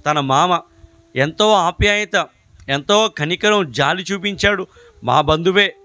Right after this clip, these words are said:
నా కుమార్తెను పెళ్లి చేసుకోవడానికి వచ్చాడు, మా ఇంటి మనిషి, మా అల్లుడు" అని స్టార్టింగ్లో ఎంతో ప్రేమ ఒలికించిన యాకోబు యొక్క మామకి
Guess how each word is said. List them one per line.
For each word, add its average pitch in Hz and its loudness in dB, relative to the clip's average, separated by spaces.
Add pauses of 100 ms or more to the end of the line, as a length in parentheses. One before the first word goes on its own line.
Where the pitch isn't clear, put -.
(300)
నా 143 0
కుమార్తెను 156 -2
పెళ్లి 165 0
చేసుకోవడానికి 190 -2
వచ్చాడు, 180 -2 (360)
మా 135 2
ఇంటి 147 -2
మనిషి, 185 0 (280)
మా 143 2
అల్లుడు" 185 0 (240)
అని 214 -2 (320)
స్టార్టింగ్లో 214 -2
ఎంతో 190 -2
ప్రేమ 185 -2
ఒలికించిన 190 -2 (460)
యాకోబు 208 -2
యొక్క 208 -2
మామకి 170 -2